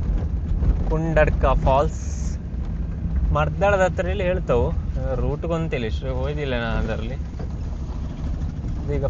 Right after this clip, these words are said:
ಫಸ್ಟ್ ಟೈಮ್ ಹೋಗ್ತಾ ಇಪ್ಪದು. ಇದೆಲ್ಲ ಅಂದು ಬಂದಿಪ್ಪಾಗ ಇದು ಆಗಿತ್ತು ಇಲ್ಲೇ ಫ್ಲೈಓವರ್ ಎಲ್ಲ, ಈಗ ಫ್ಲೈಓವರ್ ಎಲ್ಲ ಮಾಡಿದ್ದು. ನೋಡ ಎಷ್ಟು ದೂರ ಆಗುತ್ತೆ ಅಂತ ಹೇಳಿ. ನಾವೀಗ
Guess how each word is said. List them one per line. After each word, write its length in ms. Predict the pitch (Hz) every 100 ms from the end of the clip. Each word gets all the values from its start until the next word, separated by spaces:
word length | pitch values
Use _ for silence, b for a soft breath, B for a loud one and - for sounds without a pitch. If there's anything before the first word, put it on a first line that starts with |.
| 120
ಫಸ್ಟ್ 220 | 107 - 196
ಟೈಮ್ 180 | 180 135
ಹೋಗ್ತಾ 260 | 147 - 143
ಇಪ್ಪದು. 260 | 127 120 120 147 - - - - - - - - - - - - - 156
ಇದೆಲ್ಲ 360 | 151 151 151 151 147
ಅಂದು 200 | 147 156 156
ಬಂದಿಪ್ಪಾಗ 460 | 156 156 - 151 151 151 147 143
ಇದು 260 | 143 147 143
ಆಗಿತ್ತು 280 | 139 135 131
ಇಲ್ಲೇ 220 | 117 117 120 -
ಫ್ಲೈಓವರ್ 460 | 127 123 123 123 117
ಎಲ್ಲ, 120 | 123 147 - - - - - - - 143
ಈಗ 80 | 135 135
ಫ್ಲೈಓವರ್ 360 | 143 143 143 139
ಎಲ್ಲ 100 | 139 135
ಮಾಡಿದ್ದು. 320 | 131 120 117 151 - - - - - - - - - - - 151
ನೋಡ 180 | 175 151 120 123
ಎಷ್ಟು 160 | - 135
ದೂರ 120 | 135 131
ಆಗುತ್ತೆ 240 | 131 120 135
ಅಂತ 180 | 131 131 123
ಹೇಳಿ. 140 | 120 - 143 139
ನಾವೀಗ 400 | 139 147 151 147